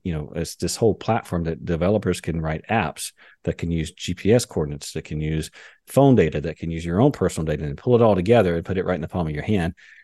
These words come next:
Now it gets really, really interesting. And so this is not anything new, like this process. I mean, if you think about it, you know, steel ushered in the industrial age, the personal computer ushered in the information age. A I is going to usher in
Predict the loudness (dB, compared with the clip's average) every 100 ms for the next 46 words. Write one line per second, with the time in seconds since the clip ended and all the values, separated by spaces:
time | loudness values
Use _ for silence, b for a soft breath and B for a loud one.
0 | B _ _ 2 4 6 4 0 -2 2
1 | 2 2 -2 0 -2 0 -6 -8 -8 -6
2 | -2 4 4 4 -4 2 4 6 4 6
3 | 6 6 4 0 -4 2 4 4 2 -2
4 | -4 -8 0 2 2 -4 -6 -6 -6 -4
5 | -2 0 2 2 0 -4 -6 B B -4
6 | -2 -2 -4 -4 0 0 0 -4 B B
7 | -2 -2 0 0 2 2 2 0 -2 -6
8 | -6 -6 -8 -10 -12 -6 -6 -4 -4 -4
9 | -2 0 0 -2 b b _ -4 -2 0
10 | 2 2 2 0 0 -2 -2 -6 -8 -8
11 | -12 B B B _ _ 6 8 6 6
12 | 4 0 -4 -6 _ _ _ -6 0 0
13 | 0 -2 -6 -6 -8 -6 -6 -8